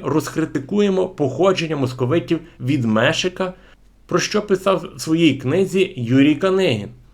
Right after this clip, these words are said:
де він багато згадував про старшого в лапках брата. Також слід тримати в умі і трипільську цивілізацію,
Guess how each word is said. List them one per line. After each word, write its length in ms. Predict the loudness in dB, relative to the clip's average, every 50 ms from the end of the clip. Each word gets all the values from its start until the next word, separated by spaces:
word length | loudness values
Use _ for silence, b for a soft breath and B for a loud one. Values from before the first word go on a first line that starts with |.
| _
де 180 | -4 0 0 2
він 220 | 4 4 2 2 0 -4
багато 680 | -2 2 2 2 2 2 2 2 0 0 0 -2 -2
згадував 640 | -4 -2 -2 0 0 0 0 0 0 0 -2 -2 -6 B B B
про 300 | -6 0 0 2 0 0 -4
старшого 880 | -12 -16 -16 -2 0 4 6 6 6 6 4 2 0 -2 0 2 2 0
в 80 | 2 2
лапках 440 | 2 2 2 0 -2 -2 -2 -2
брата. 500 | -2 0 2 2 2 2 2 -2 -8 -14 -16 -20 -20 -20 -20 -20 -20 _ _ _ _ _ _ _ _ _ _ _ _ _ _ _ _ _ -20 -20 -20 -12 -4
Також 520 | 0 2 2 2 2 2 0 -2 -2 -6 -14
слід 360 | -14 -6 -2 0 0 0 0
тримати 500 | -2 -2 0 2 2 2 2 4 4 4
в 100 | 4 4
умі 400 | 2 2 2 2 2 2 0 -2 -6
і 200 | -2 0 0 0
трипільську 880 | 0 -2 -8 -6 2 2 2 2 2 0 -2 -2 -2 -2 -4 0 0 0
цивілізацію, 880 | 2 2 0 2 2 2 0 2 2 0 0 0 -2 -6 -10 -14 -14